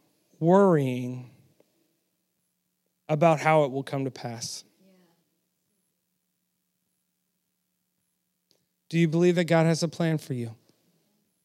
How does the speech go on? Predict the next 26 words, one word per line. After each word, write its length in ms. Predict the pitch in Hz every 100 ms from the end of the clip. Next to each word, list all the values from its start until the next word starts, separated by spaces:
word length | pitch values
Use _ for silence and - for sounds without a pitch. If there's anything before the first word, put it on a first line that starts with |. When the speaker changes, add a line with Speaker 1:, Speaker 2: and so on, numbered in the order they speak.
| _ _ _
Speaker 1:
Yes. 460 | 131 127 120 - - _ _ _ _ _ _ _ _ _
Do 120 | - 196
you 100 | 214
believe 360 | 202 220 220
that 160 | 202 185
he 340 | 196 190 175 _ _ _ _ _ _ _ -
desires 560 | 160 175 165 185 190 170
to 140 | 180
lead 260 | 175 175 143
you 120 | 160
into 140 | 160
all 200 | 156 151
good 220 | 156 156 151
things? 440 | 156 135 120 - _ _ _ _ _ _ _
Yes. 480 | 131 131 117 - - _ _ - _ _ _ _ _ _ _ _ _ _ -
Do 100 | 208
you 80 |
believe 420 | 202 247 269 269 233
if 180 | 233
he 120 | 240 214
said 320 | - 269 269
it, 160 | 190 143
he 180 | 202
will 200 | 208 208
fulfill 460 | 196 190 170 226 202
it? 180 | 143